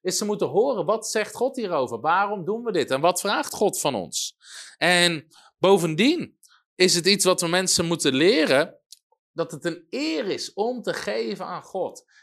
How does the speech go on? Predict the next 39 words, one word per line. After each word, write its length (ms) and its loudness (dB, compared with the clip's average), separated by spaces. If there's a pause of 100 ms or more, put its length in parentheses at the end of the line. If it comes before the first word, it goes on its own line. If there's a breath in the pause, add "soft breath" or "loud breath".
Het 160 -4
is 120 -6
niet 180 -6
iets 160 -4
wat 200 -2
we 80 -8
zomaar 340 -2
even 420 -2
aan 140 -4
de 60 -4
zijkant 540 -2
zetten 300 -6
van: 100 -12
"Ah, 100 -2
het 120 -4
hoort 220 -6
er 60 -10
nou 160 -6
eenmaal 180 -10
bij. 300 -2
Ik 100 -20
ga 80 -8
er 80 -8
zo 100 -6
meteen 260 -6
ook 100 -10
nog 100 -6
wat 140 -10
meer 240 -8
over 220 -8
zeggen." 360 -12 (380 soft breath)
Maar 160 -4
leer 360 2
mensen 340 -8
dat 140 -8
het 140 -20
een 200 -14
eer 380 -4
is 520 -2